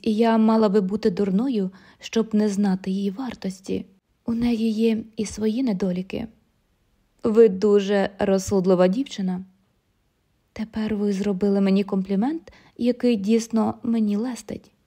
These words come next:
«Я не намагаюся вам лестити». «Хіба не так?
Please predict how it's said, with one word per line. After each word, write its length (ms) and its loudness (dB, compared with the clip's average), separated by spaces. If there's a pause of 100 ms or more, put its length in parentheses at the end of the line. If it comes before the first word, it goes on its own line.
(720)
«Я 360 6
не 120 4
намагаюся 760 2
вам 260 0
лестити». 600 -8 (960)
«Хіба 420 -6
не 120 0
так? 400 -10